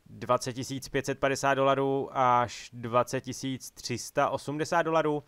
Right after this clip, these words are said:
tak když začneme ty hodinové uzávěry mít někde v téhle zóně,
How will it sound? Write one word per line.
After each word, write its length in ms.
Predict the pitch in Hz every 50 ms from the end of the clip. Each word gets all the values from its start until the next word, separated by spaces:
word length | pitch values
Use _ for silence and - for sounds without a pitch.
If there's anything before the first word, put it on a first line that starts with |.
| _ _ _ _
tak 120 | - 143
když 140 | 139 143 127
začneme 440 | 151 139 - - 143 147 147 147 139
ty 140 | - 151 135
hodinové 440 | 139 139 135 143 143 143 151 147
uzávěry 440 | 123 135 123 135 135 135 143 143 147
mít 200 | 147 151 147 113
někde 260 | 139 143 139 139 147
v 40 | 143
téhle 220 | - 160 156 160 151
zóně, 360 | 127 123 127 143 156 165